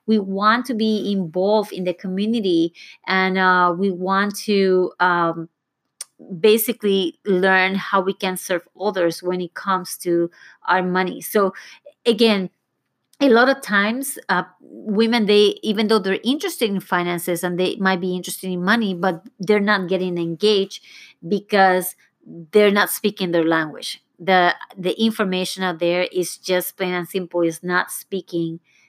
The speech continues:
women's language. So what else? Uh, seventy percent of women fire their financial advisor within two years of their husband's death. And why is that? Well, a lot of women, unfortunately, they don't trust the financial advisors,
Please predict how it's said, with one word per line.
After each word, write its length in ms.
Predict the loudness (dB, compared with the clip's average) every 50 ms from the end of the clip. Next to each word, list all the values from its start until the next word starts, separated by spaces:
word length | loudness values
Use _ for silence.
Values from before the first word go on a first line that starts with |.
| _ _ _ _ _ _
women's 540 | -4 0 2 2 2 2 0 -2 -4 -6 -8
language. 500 | -8 -8 -10 -12 -18 -14 -12 -12 -14 -14 -16 _ _ _ _ _ _ _ -20 -20 -20 -20 -20 -20 -20 _ _
So 180 | _ -2 0 2
what 180 | 4 4 4 2
else? 360 | 2 0 -2 -6 -10 -12 -14 _ _ _ _ _ _ _ _ _ _ _ _ 2
Uh, 260 | 4 6 6 4 2
seventy 380 | 0 0 2 2 2 2 0
percent 320 | 0 -2 -2 0 0 -2 0
of 80 | 2
women 280 | 2 2 2 0 -2 -4
fire 400 | -6 -2 0 2 4 4 4 2
their 160 | 2 0 -2
financial 540 | 0 -2 -4 -2 -2 -2 -4 -4 -2 -2 -2
advisor 640 | -2 -2 0 0 0 0 0 -2 -2 -2 -4 -2
within 380 | -2 -2 -2 -2 -2 -4 -4 -8
two 180 | -10 -6 -6 -4
years 420 | -2 -2 0 0 0 -2 -2 0
of 220 | 0 0 0 2
their 140 | 0 -2 -2
husband's 640 | 0 0 2 2 2 0 -2 -4 -4 -4 -4 -4 -2
death. 480 | 0 0 0 0 -2 -6 -16 -20 _ _ _ _ _ _ _ _ _ _ _ _ _ _ -2
And 280 | -2 0 2 2 2
why 260 | 4 4 4 4 4 2
is 240 | 2 0 -2 -2
that? 400 | 0 2 2 4 2 2 0 -4 -6 -6
Well, 380 | -2 0 2 4 4 4 2
a 0 |
lot 220 | 2 2 0 0 0
of 60 | -2
women, 260 | -2 -2 -2 -2 -2
unfortunately, 540 | -4 -6 -6 -6 -6 -6 -6 -6 -6 -6 -4
they 100 | -4 -4
don't 220 | -4 -4 -6 -8 -4
trust 420 | 0 0 0 2 0 -4 -8 -8
the 80 | -8 -6
financial 460 | -4 -4 -4 -2 -4 -6 -4 -4 -2
advisors, 720 | -2 -2 -2 -2 -2 -2 -4 -6 -6 -4 -4 -4 -4 -8